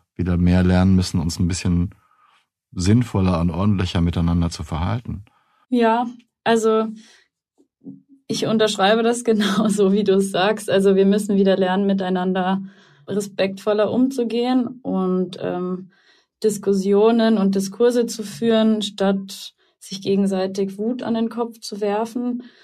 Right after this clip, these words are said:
Speaker 2: Aber genau darauf zielen natürlich diese Kampagnen auch ab. Also dass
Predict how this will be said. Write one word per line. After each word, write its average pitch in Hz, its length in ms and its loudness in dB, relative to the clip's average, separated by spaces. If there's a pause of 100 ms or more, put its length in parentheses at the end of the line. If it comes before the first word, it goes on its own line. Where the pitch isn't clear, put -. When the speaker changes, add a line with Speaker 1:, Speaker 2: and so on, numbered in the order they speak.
(220)
Speaker 2:
Aber 196 420 2 (180)
genau 214 240 2
darauf 196 320 0
zielen 220 280 0
natürlich 196 300 0
diese 196 240 -4
Kampagnen 196 580 0
auch 180 240 -6
ab. 185 300 -6
Also 180 220 -6
dass 190 340 -4